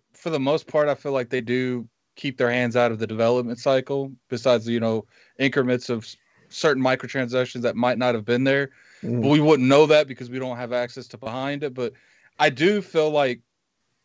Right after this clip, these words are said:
Speaker 1: they continue to do what they're doing, they can influence the entire industry in the
Speaker 2: Yeah,
Speaker 1: direction it goes
Speaker 2: agreed.
Speaker 1: because they have, they have their hands in everything.
Speaker 2: Yeah, they don't s-, they, they, it seems like they're going really after the multiplayer models too.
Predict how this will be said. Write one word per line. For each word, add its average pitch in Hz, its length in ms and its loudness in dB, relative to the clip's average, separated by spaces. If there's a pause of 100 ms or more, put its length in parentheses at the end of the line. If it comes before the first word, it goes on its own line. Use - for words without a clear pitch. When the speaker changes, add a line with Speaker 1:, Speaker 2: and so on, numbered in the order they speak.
(520)
Speaker 1:
they 156 120 4
continue 151 600 -6
to 151 100 -6
do 135 160 -4
what 139 180 -4
they're 127 120 -2
doing, 147 640 -4
they 143 100 0
can 135 220 -8
influence 139 500 -4
the 131 160 -2
entire 123 380 2
industry 123 440 -4
in 117 60 0
the 113 80 -4
Speaker 2:
Yeah, 107 100 -4
Speaker 1:
direction 123 400 4
it 113 100 -12
goes 113 180 -2
Speaker 2:
agreed. 127 240 2
Speaker 1:
because 120 100 0
they 123 140 -2
have, 120 240 -2 (420)
they 151 140 2
have 170 160 2
their 165 180 4
hands 170 360 -2
in 143 100 0
everything. 113 500 -6 (1300)
Speaker 2:
Yeah, 135 220 2
they 160 140 8
don't 151 240 6
s-, - 140 0
they, 151 240 4
they, 143 240 0
it 143 220 0
seems 202 280 0
like 160 160 2
they're 147 100 0
going 131 460 -2
really 131 400 2
after 117 420 -4 (400)
the - 80 -4
multiplayer 117 640 2
models 104 500 -4
too. 120 380 2